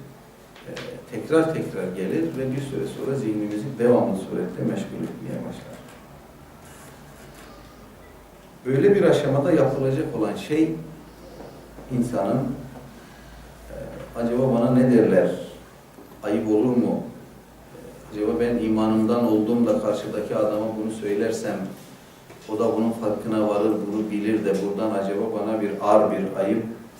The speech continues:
terettüp eder mi?" diye düşünmeyecek. Hemen hiç vakit geçirmeden ilmine, takvasına güvendiği bir insana gidecek.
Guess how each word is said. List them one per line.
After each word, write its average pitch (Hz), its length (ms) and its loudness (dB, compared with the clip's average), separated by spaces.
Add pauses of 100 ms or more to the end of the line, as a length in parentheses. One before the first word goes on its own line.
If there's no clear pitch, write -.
terettüp 95 420 -8
eder 101 240 -4
mi?" 92 160 -4 (120)
diye 131 160 -4
düşünmeyecek. 113 800 -4 (1000)
Hemen 143 420 8
hiç 170 220 2
vakit - 360 -2
geçirmeden 113 760 0 (1200)
ilmine, 120 500 2
takvasına 107 600 -2
güvendiği 101 680 0
bir - 160 -4
insana 92 320 -10 (100)
gidecek. 123 360 -2